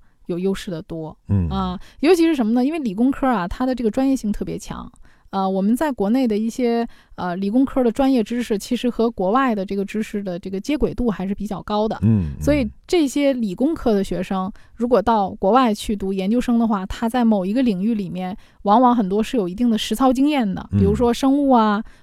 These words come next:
Speaker 1: 物理啊，它是经过实验室的。甚至很多学生本科就可以直接读博士了。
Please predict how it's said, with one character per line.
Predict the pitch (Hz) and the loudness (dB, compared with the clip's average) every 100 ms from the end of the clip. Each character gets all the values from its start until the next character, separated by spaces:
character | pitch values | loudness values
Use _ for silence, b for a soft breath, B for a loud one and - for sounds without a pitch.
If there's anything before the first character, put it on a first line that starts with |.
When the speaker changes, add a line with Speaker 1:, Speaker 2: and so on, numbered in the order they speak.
| b | b
Speaker 1:
物 | 302 269 | 0 2
理 | 202 - | 0 -2
啊， | 196 208 - b | -4 -4 -8 b
它 | - | 2
是 | 285 294 | 4 2
经 | 247 294 | 0 0
过 | 294 | 0
实 | - 262 | 0 0
验 | 277 | 0
室 | 254 - 262 | 0 -2 -4
的。 | - - b | -6 -14 b
甚 | - 403 | -2 0
至 | 311 | 2
很 | 220 185 | 2 2
多 | 226 | 2
学 | 226 | 2
生 | 240 247 | 2 2
本 | 180 | 0
科 | 180 220 | -4 -2
就 | 226 | -2
可 | - 202 | -2 -4
以 | |
直 | - | -4
接 | 202 220 | -2 -2
读 | 226 | -2
博 | 208 196 | -4 -6
士 | - 240 | -6 -6
了。 | 208 | -6